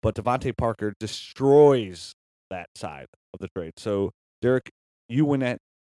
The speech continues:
trade by miles upon miles upon miles, in my opinion. And DeVante Parker, it varies. I'm in a, uh,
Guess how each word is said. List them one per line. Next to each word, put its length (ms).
trade 380
by 320
miles 520
upon 340
miles 400
upon 320
miles, 440
in 100
my 220
opinion. 440
And 260
DeVante 380
Parker, 400
it 100
varies. 560
I'm 180
in 100
a, 140
uh, 300